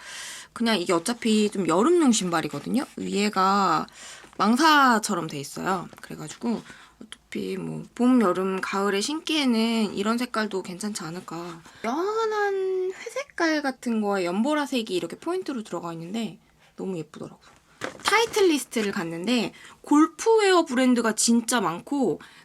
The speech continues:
그 에이케이 골프라고 해서 골프채만 이렇게 파는 또 매장이 있었거든요. 근데 거기가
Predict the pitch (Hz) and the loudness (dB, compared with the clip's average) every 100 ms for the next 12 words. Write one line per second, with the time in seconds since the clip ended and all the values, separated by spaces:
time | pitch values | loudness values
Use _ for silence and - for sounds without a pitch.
0 | - - 202 202 208 208 - 196 339 - | -12 -4 0 2 2 2 2 4 4 4
1 | 339 302 247 220 - 214 190 185 175 185 | 2 2 2 0 0 -2 0 0 -2 0
2 | 190 208 180 220 220 - 294 - - 494 | 2 2 2 0 -2 -2 -8 -4 -2 0
3 | 523 523 269 196 202 277 294 285 254 208 | 2 2 2 0 -4 -2 0 0 0 0
4 | 170 185 160 - 147 151 160 185 240 196 | 0 -2 -4 -8 -12 -12 -8 -4 -4 -4
5 | 175 - 175 202 233 233 170 | -8 -8 -4 -2 2 2 2